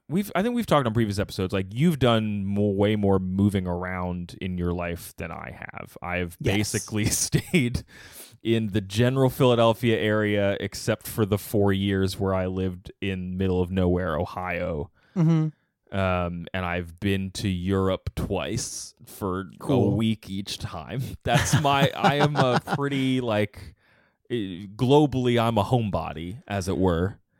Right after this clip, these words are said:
Speaker 2: I mean, globally, I guess relatively speaking, I am too. It's just domestically that I've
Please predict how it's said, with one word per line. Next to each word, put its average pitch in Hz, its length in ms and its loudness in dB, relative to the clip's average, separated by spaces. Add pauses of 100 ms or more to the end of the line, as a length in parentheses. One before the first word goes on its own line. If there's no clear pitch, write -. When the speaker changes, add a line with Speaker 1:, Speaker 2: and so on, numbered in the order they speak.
(160)
Speaker 2:
I 269 80 4
mean, 294 160 4
globally, 160 800 4
I 147 120 2
guess 147 200 2
relatively 135 420 4
speaking, 127 460 -2
I 113 200 -2
am 107 480 -6
too. 98 360 0
It's 98 200 -8
just - 220 -6
domestically 101 800 -6
that 107 180 -10
I've 117 460 -8